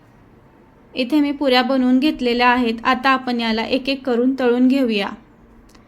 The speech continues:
तेल तापले का नाही हे चेक करण्यासाठी मी पिठाचा गोळा टाकलेला आहे.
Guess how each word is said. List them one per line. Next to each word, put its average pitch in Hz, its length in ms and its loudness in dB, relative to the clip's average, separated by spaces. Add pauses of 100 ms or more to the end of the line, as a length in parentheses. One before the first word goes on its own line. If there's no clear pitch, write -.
(340)
तेल 311 240 0
तापले 254 340 0
का 277 100 0
नाही 262 200 2
हे 254 80 0
चेक - 260 -6
करण्यासाठी 247 480 -4
मी 254 140 0
पिठाचा 254 480 -2
गोळा 233 340 2
टाकलेला 233 480 -2
आहे. 240 320 -2